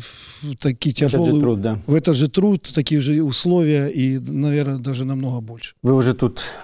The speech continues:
Speaker 2: упоминали, говорили, что, эм,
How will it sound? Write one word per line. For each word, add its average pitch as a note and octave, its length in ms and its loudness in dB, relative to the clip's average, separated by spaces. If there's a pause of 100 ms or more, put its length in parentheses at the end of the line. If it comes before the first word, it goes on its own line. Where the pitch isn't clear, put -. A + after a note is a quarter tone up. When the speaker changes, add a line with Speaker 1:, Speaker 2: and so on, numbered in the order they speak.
Speaker 2:
упоминали, B2 640 2
говорили, A2+ 720 2
что, A2 880 0
эм, G#2 400 -4